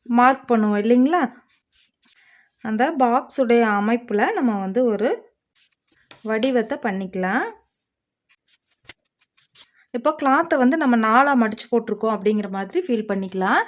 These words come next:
கிளாத்தை நம்ம நாலா மடிச்சு போட்டதுக்கு பிறகு வந்து பாத்தீங்க அப்படின்னா, ஃபஸ்ட்டு வந்து கையுடைய ஓரப்பக்கத்துல வந்து எம்மிங் பண்றதுக்காகவோ அல்லது லைனிங் கிளாத் அப்படின்னா நம்ம வந்து ஸ்டிச் பண்றதுக்காகவோ ஹாஃப் இன்ச் அல்லது ஒரு இன்ச்சுக்கு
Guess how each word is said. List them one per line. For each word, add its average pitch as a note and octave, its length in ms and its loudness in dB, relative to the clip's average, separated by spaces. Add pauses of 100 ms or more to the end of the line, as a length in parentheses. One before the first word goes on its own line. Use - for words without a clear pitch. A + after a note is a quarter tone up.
(380)
கிளாத்தை D#4 420 4
நம்ம B3 240 4
நாலா A#3+ 260 4 (120)
மடிச்சு A3 260 -4
போட்டதுக்கு G#3+ 400 -2
பிறகு A3 220 -2
வந்து G#3 200 -6
பாத்தீங்க G3 360 -8
அப்படின்னா, F#3 340 -8 (220)
ஃபஸ்ட்டு C4+ 420 -4
வந்து A3+ 240 4 (800)
கையுடைய C#4+ 580 4 (160)
ஓரப்பக்கத்துல C4 720 0
வந்து F#3+ 260 0 (840)
எம்மிங் D#4 360 2
பண்றதுக்காகவோ A3 800 0 (120)
அல்லது A#3 200 4 (120)
லைனிங் B3+ 380 4
கிளாத் A3 280 0
அப்படின்னா F#3+ 280 0 (100)
நம்ம B3+ 160 4
வந்து C4 180 -2
ஸ்டிச் A#3+ 340 -4
பண்றதுக்காகவோ G3+ 640 2 (380)
ஹாஃப் C#4 360 6
இன்ச் E4 240 -2
அல்லது A#3+ 180 4 (160)
ஒரு C4 120 4 (120)
இன்ச்சுக்கு A3+ 340 0